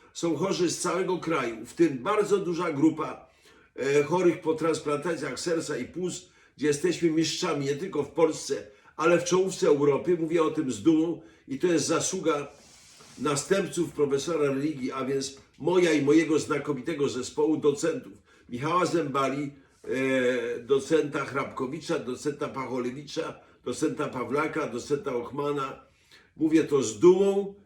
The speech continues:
i z wielkim szacunkiem, e, wobec moich kolegów, którzy walczą, aby to dzieło rozwijać. Drodzy Państwo,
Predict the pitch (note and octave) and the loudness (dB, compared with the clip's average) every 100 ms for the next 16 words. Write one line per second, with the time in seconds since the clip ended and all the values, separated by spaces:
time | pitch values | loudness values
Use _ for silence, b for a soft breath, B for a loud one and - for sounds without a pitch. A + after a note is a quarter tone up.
0 | _ C3 A#2 B2 F3+ D3+ F3+ D3 D#3 C3 | _ -4 2 2 2 0 -6 -4 -4 -2
1 | E3 E3+ D3+ D#3+ D#3+ D#3+ - b b _ | 0 0 0 0 0 -2 -10 b b _
2 | - C3 C3+ C#3 C3+ D#3+ D#3+ D3 D3 E3 | -8 -2 0 2 4 6 6 2 2 4
3 | D#3 - D3 C#3+ D3 E3 - - b b | 4 2 2 4 4 2 0 -10 b b
4 | _ D3 D3+ C3+ E3 D#3 - - - - | _ 0 2 4 2 -2 -8 -20 -20 -20
5 | _ _ _ _ _ _ _ _ _ _ | _ _ _ _ _ _ _ _ _ _
6 | _ _ _ B2+ E3+ F3+ - G3 D3+ D3 | _ _ _ -2 -2 0 -2 -2 0 0
7 | D#3 D3+ A#2+ D#3 D#3 D3 A2 A#2 A2+ - | 2 2 6 6 8 6 4 -2 -6 -8
8 | - b b b E3+ B3+ G3 G#3 C3 A2+ | -18 b b b 0 2 2 0 -4 -6
9 | - - - | -12 -16 -20